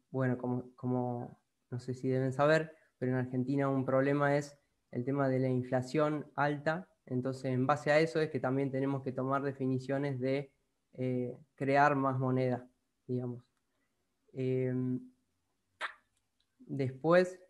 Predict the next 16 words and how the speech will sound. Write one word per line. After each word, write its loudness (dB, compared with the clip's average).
bueno, 0
como 0
les 2
decía, 0
sobre -2
todo 2
intercambiamos 0
alimentos, 0
eh, -4
ya -2
sea 4
de 4
productores 0
locales, 4
regionales, -2
eh, -8